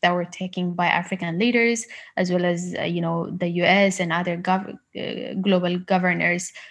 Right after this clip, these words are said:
Um, the Ethiopian government is rejecting all these calls for cessation of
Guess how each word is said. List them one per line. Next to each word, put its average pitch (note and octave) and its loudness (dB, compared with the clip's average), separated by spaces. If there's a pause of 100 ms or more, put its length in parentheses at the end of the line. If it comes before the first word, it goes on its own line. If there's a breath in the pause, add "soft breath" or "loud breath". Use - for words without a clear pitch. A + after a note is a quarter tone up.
(140)
Um, - 2 (360)
the F#3 -2
Ethiopian F3+ -2
government F3 -4
is F#3 -6
rejecting E3+ -6
all F3 -4
these E3+ -6
calls - -12
for E3+ -8
cessation - -6
of F#3 -8